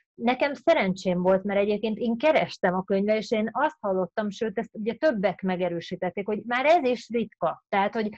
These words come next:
a könyv, az, az, azt úgy kell felfogni, mint ugye egy ilyen marketing belépő termék, meg ami szakmaiságot ad, és már akkor jó, mert nagyon sok ember tényleg jó, hogyha nullára hozza ki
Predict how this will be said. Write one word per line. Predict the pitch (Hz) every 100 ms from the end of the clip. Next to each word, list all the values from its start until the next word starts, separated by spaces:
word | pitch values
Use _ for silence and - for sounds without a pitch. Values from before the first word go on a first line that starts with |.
| - -
a | - 196
könyv, | 190 247 262 302
az, | 240 247 247
az, | 247 233
azt | - 233 -
úgy | 311
kell | 294 233
felfogni, | 220 240 226 226 214
mint | 214 214
ugye | 220 208
egy | 220 202
ilyen | 220 220 214
marketing | 226 240 233 226 196 214 208
belépő | 208 226 214 190 190 185
termék, | - 196 196 196
meg | 202 202
ami | 208 202
szakmaiságot | - 247 - 208 190 - 202 190 196 190
ad, | 214 190 196 - _ _
és | - 190
már | 214 202 208
akkor | 254 - 208
jó, | 202
mert | 208 214
nagyon | 247 254 208
sok | 190 220 190
ember | 214 208 220 214
tényleg | 254 214 196 190 _ _ _ - - -
jó, | - 254 277
hogyha | 220 226
nullára | 220 220 190 180 175 180
hozza | 180 190 165 185 175
ki | - 226 208